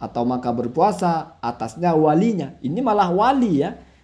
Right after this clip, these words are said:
nggak bicara anak. Pendalilan Ibnu Taimiyah itu semua sus-, sisi. Kenapa? <laughs> Karena tidak pernah Ibnu Taimiyah itu memahaminya hanya anak. Ya. Ini malah disebut waliyuhu. Atau mungkin kamu bertanya-tanya, jangan-jangan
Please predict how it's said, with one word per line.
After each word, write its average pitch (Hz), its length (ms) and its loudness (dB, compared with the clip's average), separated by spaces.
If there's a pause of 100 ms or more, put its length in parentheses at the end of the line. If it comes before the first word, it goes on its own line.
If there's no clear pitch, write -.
(140)
nggak 127 240 -4
bicara 156 320 -2
anak. 165 480 -6
Pendalilan 247 480 6
Ibnu 240 160 -8
Taimiyah 254 400 0
itu 320 320 -6
semua 285 400 2
sus-, - 240 -2
sisi. 240 480 -2 (400)
Kenapa? 262 400 4
<laughs> 180 60 -2
Karena 214 260 2
tidak 240 320 0
pernah 254 240 -6
Ibnu 196 480 -6
Taimiyah 185 240 0
itu 214 160 0
memahaminya 190 640 2
hanya 175 320 0
anak. 180 320 -2 (640)
Ya. - 160 -20 (880)
Ini 233 320 4
malah 175 240 6
disebut 180 320 0
waliyuhu. 135 640 0
Atau 269 240 0
mungkin 254 240 0
kamu 247 240 2
bertanya-tanya, 147 720 -2
jangan-jangan 156 800 -2